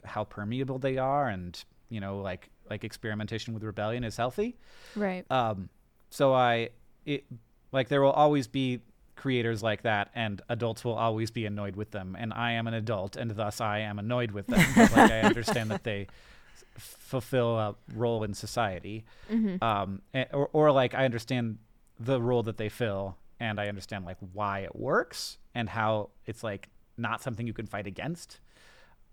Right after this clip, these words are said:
Speaker 1: Um, but there are also lots of other creators that, that I think are, like, younger creators who are much more likely to be receptive to the advice of adults, um, and who are gonna have more sustainable long-term careers because of that.
Speaker 2: Mm-hmm.
Speaker 1: Um,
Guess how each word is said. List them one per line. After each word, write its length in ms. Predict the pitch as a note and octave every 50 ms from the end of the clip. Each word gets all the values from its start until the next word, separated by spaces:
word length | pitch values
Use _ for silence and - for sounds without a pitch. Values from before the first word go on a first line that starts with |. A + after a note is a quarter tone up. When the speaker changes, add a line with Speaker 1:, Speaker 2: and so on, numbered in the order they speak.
| - - _ - _ _ _ - -
Speaker 1:
Um, 500 | B2 A#2+ A2+ A2 G#2+ G2 G2 F#2 F2 E2+ - _ _ _ _ _ _
but 160 | C#3+ C3+ F3
there 140 | D#3+ F#3+ F3+
are 80 | F3 F3
also 320 | - F3 G3 F#3+ - D#3
lots 240 | C3 C3+ C#3 - -
of 80 | A#2+ A#2+
other 180 | A#2+ A#2+ A#2
creators 400 | A2+ - A#2 A2 G#2 G#2 G2 -
that, 220 | - A2 G2 - - - - - -
that 140 | A2+ A#2+ A2
I 80 | G#2+ G2+
think 200 | - A2+ G#2+ A2+
are, 220 | G#2+ G2+ G2 - - - _
like, 220 | - G#2+ G2+ - -
younger 300 | B2 B2+ A#2+ A#2+ A2+ G#2
creators 600 | F2+ - A#2 A2 G#2+ G#2 G#2 G2+ G2 - - - - - - _ _
who 120 | - C3
are 100 | B2 A#2
much 280 | A#2+ B2+ C3 B2 - -
more 160 | B2+ A#2 G#2+
likely 280 | G#2+ A#2 A2+ - A2+
to 60 | G#2+ G#2+
be 120 | A2+ A2
receptive 720 | G2+ G#2+ G#2+ - - F3 E3+ E3 - - D3+ C#3+ C3 -
to 140 | - - B2+
the 160 | A2 A#2 A2
advice 380 | A2+ G#2+ G#2 B2+ A#2 A#2 A2+ -
of 100 | A#2 G#2+
adults, 560 | A2+ G2+ - D3 C#3 C3+ - - - - - - - - - - - - _ - -
um, 400 | B2 A#2+ A2+ A2 G#2+ G#2 G#2 G#2+ - -
and 160 | A#2+ A#2+ A2
who 420 | - - B2 A#2 A2+ A2 G#2+ G#2+ - -
are 100 | B2 A#2+
gonna 240 | G2+ A#2+ A2 G#2+
have 220 | G#2+ A2+ A2 F#2+ G#2+
more 140 | A#2 A2 G2
sustainable 580 | - - A2+ - - A#2+ A#2 A#2 G#2+ A2 G#2
long-term 440 | G#2+ G#2+ G#2 G#2+ - - A#2+ A2+ A2
careers 400 | - - A#2 A#2 A#2 A#2+ A2+ -
because 340 | - A2+ - - B2+ B2+ E3
of 100 | E3+ F3+
that. 260 | B3+ C4 C#4+ C4+ - - - - - -
Speaker 2:
Mm-hmm. 100 | G#3+ A3+
Speaker 1:
Um, 420 | - - - - G3 G3 F#2+ F#2+